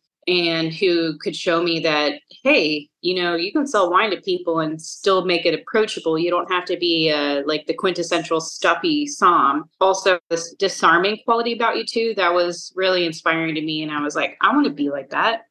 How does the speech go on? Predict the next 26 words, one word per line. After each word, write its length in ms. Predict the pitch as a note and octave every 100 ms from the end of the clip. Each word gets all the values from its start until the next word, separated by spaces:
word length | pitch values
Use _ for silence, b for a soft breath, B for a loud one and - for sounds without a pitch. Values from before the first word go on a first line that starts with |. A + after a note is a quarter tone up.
| -
I 360 | E3 D#3 D3 - _
dove 360 | - E3+ E3 D#3+
headfirst 600 | F#3 E3 - E3+ E3 -
into 360 | D#3+ D#3+ D#3+ C#3+
as 180 | D3 F#3
many 180 | F#3
wine 260 | F3+ F3 F3
books 220 | F3 F3
as 140 | F3 E3+
I 80 |
could 160 | D#3+ D#3+
get 100 | E3
my 120 | -
hands 340 | D3 F3 E3 E3+
on. 300 | D#3+ D#3 D#3
I 100 | D3
started 440 | - E3+ D#3 D3
studying 420 | - E3+ D#3 D3+
through 160 | E3+ D3+
the 60 |
court. 460 | D3 - F3 E3+ E3+ - _
I 220 | E3 D3 -
took 240 | E3+ E3+
several 340 | - D#3 D3+
exams 1000 | D3+ D3 F3 F3 E3+ E3+ E3+ E3 - - -
and 520 | E3+ D#3+ D3 C#3+ C#3+